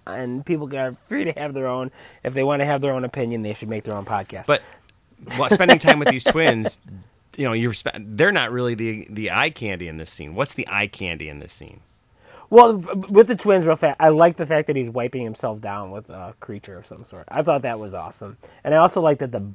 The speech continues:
Speaker 1: the, the litter itself is bowing from their weight. I thought that was pretty cool, too.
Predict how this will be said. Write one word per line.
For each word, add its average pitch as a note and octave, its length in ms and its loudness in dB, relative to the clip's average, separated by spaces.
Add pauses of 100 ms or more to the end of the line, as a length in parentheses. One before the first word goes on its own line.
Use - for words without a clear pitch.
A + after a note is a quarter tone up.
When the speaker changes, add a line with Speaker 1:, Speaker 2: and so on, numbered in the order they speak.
Speaker 1:
the, A2 400 -8 (260)
the B2 80 -4
litter C3+ 300 2
itself B2 360 -4
is G2+ 100 -14
bowing G2 480 -8
from G#2+ 220 -16
their F#2 160 -14
weight. F2 380 -14 (300)
I - 60 -20
thought A2 160 -8
that F#2 140 -10
was - 100 -18
pretty F#2+ 240 -16
cool, - 160 -18
too. A2+ 140 -20